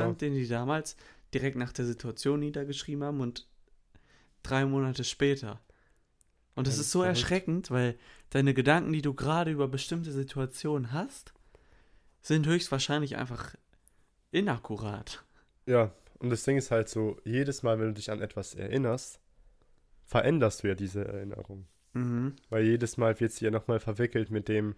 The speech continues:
Speaker 2: was gerade passiert. Und jedes Mal hast du,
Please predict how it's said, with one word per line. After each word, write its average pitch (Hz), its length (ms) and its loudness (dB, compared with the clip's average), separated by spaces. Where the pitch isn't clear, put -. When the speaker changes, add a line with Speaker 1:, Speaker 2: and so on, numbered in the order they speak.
Speaker 2:
was - 220 -2
gerade 123 320 4
passiert. 113 680 -2
Und 104 440 0
jedes 113 420 2
Mal 113 220 6
hast 110 260 0
du, 110 500 2